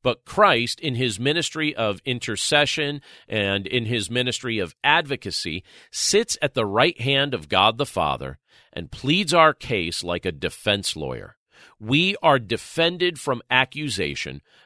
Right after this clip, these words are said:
by Jesus, our advocate, who testifies to the fact that our sin has been atoned for by his shed blood. Romans eight, verse thirty-four says this,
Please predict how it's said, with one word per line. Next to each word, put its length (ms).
by 220
Jesus, 680
our 480
advocate, 580
who 240
testifies 760
to 120
the 80
fact 440
that 200
our 360
sin 480
has 160
been 180
atoned 560
for 420
by 180
his 520
shed 560
blood. 420
Romans 460
eight, 260
verse 280
thirty-four 600
says 360
this, 400